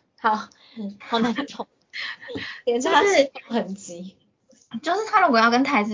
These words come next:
Speaker 2: 在一起，他就要忘记莲，这样子。
Speaker 1: 哦，就要处理好跟莲的关系啊。
Speaker 2: 对啊，因为其实我觉得娜娜其实也是没有忘记莲，就是有点对莲还是有留恋的。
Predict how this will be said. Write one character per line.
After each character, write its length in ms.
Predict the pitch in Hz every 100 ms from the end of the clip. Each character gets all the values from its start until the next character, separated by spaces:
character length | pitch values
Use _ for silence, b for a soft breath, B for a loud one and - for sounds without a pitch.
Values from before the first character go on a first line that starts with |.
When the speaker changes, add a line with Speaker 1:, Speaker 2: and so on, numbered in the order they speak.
| 208
Speaker 2:
在 220 | 190 208 190
一 80 |
起， 120 | 190 202
他 140 | 185
就 80 | 196
要 160 | 190
忘 220 | 196 175 165
记 160 | 175
莲， 340 | - - - 247 _
这 60 | -
样 60 | - _
子。 160 | _ _ _ _ b b
Speaker 1:
哦， 80 | -
就 120 | 254
要 60 | 381
处 200 | 381 247
理 120 | 247
好 100 | 247
跟 200 | 196 226
莲 160 | 226 180
的 60 |
关 220 | 180 170 180
系 300 | - - -
啊。 160 | - -
Speaker 2:
对 100 | 262
啊， 160 | 220
因 80 | 294
为 100 | 359 381 B
其 160 | - 285
实 80 | 349
我 180 | 311
觉 100 | 202
得 300 | 185 180 196 - -
娜 160 | 254
娜 120 | 254 247
其 220 | - 254
实 60 |
也 240 | 320 285 180
是 240 | 220 208 185
没 80 | 196
有 140 | 196
忘 260 | 175 170 160
记 180 | - 170
莲， 200 | - -
就 120 | 254
是 120 | 302 330
有 140 | 214
点 240 | 214 175 -
对 160 | 233 208
莲 180 | 165
还 160 | 151 151
是 100 | 165
有 80 | -
留 240 | - - -
恋 260 | - - -
的。 140 | -